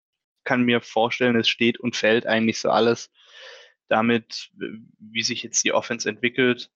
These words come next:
Ähm, jetzt, wo Mitch Trubisky im Spiel gebencht wurde, äh, der ja mit Sicherheit eigentlich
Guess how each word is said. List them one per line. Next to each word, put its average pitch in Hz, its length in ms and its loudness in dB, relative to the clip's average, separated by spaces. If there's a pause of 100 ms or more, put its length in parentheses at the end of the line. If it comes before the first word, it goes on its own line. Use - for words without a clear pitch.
(120)
Ähm, 110 600 0 (760)
jetzt, 113 420 0
wo 110 480 2 (420)
Mitch 123 400 -2
Trubisky 120 460 -2
im 139 220 0
Spiel 131 400 4
gebencht 120 500 -2
wurde, 135 400 2 (160)
äh, 101 240 0
der 104 240 2
ja 107 260 4 (100)
mit - 180 -8
Sicherheit 117 680 2
eigentlich 113 480 -2